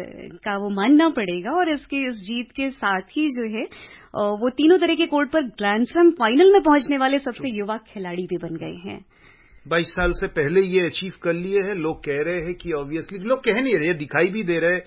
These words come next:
Speaker 1: जी।
Speaker 2: the guy for the future।
Speaker 1: जी।
Speaker 2: हाँ, और खास करके आपकी five setter में जब इक्कीस साल का कोई लड़का, वहां पे आप regularly, consistently हर कोई slam में आपका जाके finals खेल रहे हैं,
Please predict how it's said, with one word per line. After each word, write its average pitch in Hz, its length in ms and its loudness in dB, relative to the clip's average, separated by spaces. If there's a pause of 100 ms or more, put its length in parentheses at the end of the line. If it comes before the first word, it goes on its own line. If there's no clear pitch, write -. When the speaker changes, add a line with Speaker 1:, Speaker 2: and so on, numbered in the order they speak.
(200)
Speaker 1:
जी। 196 180 -10
Speaker 2:
the 156 160 2
guy 160 160 4
for 170 280 -4
the 151 60 0
future। - 720 -10
Speaker 1:
जी। 175 120 -12
Speaker 2:
हाँ, 151 160 -4
और 165 220 -2
खास 165 360 -6
करके 202 340 0
आपकी 202 340 -2
five 185 260 -4
setter 214 420 -4
में 214 200 -6
जब 202 240 -2 (500)
इक्कीस 220 360 -6
साल 214 340 0
का 220 140 -2
कोई 214 260 -2
लड़का, 165 600 0
वहां 151 300 -4
पे 202 80 2
आप 202 180 0
regularly, 175 580 0
consistently 180 800 -6
हर 143 180 -4
कोई 170 180 -6
slam 147 320 -10
में 160 180 -12
आपका 151 340 -8
जाके 131 360 -10
finals 135 520 -12
खेल 151 220 -12
रहे 143 240 -6
हैं, 123 160 -12